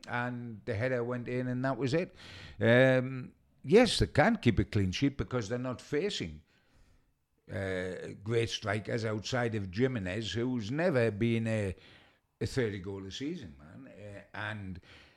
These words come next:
I think is still not back yet, yet to the player he was pre-injury, and that is absolutely understandable because the injury was horrific.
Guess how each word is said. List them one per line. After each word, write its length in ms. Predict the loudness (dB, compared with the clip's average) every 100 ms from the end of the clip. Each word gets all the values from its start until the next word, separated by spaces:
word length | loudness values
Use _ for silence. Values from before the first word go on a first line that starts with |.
| _ _ _ 4
I 200 | 6 6
think 420 | 4 2 2 0
is 120 | -2
still 400 | -2 0 2 2
not 380 | 2 -2 -4 -2
back 260 | -2 -2 -8 -10
yet, 240 | -10 -10 -16 _ -4
yet 500 | 4 6 4 -2 -8
to 120 | 0 0
the 120 | 2
player 260 | 2 2
he 100 | 2
was 260 | 0 -2 -2
pre-injury, 800 | -2 -2 0 -2 -4 -8 -10 -8
and 340 | -4 -4 -4 -8 -12 -4
that 240 | 4 4 4
is 240 | 0 -2 -6 -20 _
absolutely 640 | 0 2 -2 -8 -10 -8 -6
understandable 680 | -6 -8 -8 -6 -6 -10 -14
because 260 | -16 -14 -8
the 100 | -6
injury 320 | -6 -8 -12
was 180 | -12 -12
horrific. 440 | -12 -14 -16 -18